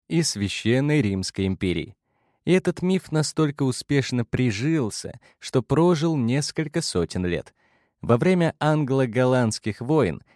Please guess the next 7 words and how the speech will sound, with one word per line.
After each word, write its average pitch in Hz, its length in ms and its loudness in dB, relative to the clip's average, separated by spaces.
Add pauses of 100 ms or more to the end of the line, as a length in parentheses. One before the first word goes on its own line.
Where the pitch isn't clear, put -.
(120)
этот 165 300 -4
стереотип 131 640 2
оказался 110 580 0
большим 104 540 0
благом 104 480 0
для 98 180 0
пропагандистов, 98 880 -2